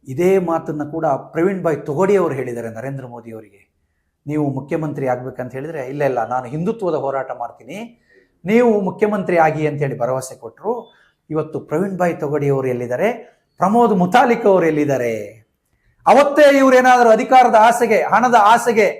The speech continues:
ಅಥವಾ ನಾನೊಂದು ಮ್-, ಪ್ರಧಾನಮಂತ್ರಿನೋ ಇಲ್ಲ ಮುಖ್ಯಮಂತ್ರಿ ಆಗ್ಬೇಕು ಅನ್ನೋ ಆಸೆ ಇದ್ದಿದ್ರೆ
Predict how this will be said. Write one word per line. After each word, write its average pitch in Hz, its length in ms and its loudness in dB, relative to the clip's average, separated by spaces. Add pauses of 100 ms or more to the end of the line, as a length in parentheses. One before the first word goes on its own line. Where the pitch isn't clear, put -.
(320)
ಅಥವಾ 226 240 4 (420)
ನಾನೊಂದು 220 380 4
ಮ್-, 190 400 -2
ಪ್ರಧಾನಮಂತ್ರಿನೋ 233 720 4
ಇಲ್ಲ 214 100 4
ಮುಖ್ಯಮಂತ್ರಿ 269 580 2
ಆಗ್ಬೇಕು 226 300 2
ಅನ್ನೋ 196 140 2
ಆಸೆ 247 420 2
ಇದ್ದಿದ್ರೆ 175 680 -2